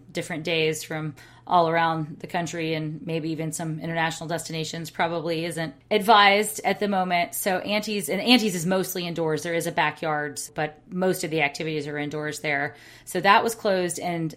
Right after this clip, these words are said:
I know you didn't use Auntie's <laughs> when you took your family to Aulani, but we used it a lot. Like, my kids loved it. They were begging to be dropped off.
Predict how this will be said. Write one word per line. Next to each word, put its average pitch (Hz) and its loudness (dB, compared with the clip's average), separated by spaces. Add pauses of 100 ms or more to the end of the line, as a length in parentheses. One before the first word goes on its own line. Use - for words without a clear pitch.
(100)
I 233 6
know 302 6
you 247 2
didn't 247 4
use 208 0
Auntie's 220 6
<laughs> - 0
when 254 4
you 220 -2
took 269 0
your 233 4
family 208 2
to 214 0
Aulani, 185 2 (220)
but 208 0
we 220 0
used 247 4
it 175 0
a 165 2
lot. 156 -2
Like, 160 -8
my 185 2
kids 185 -4
loved 196 0
it. 202 2
They 170 -2
were 156 0
begging 170 -2
to 160 -6
be 160 -6
dropped 160 -4
off. 190 4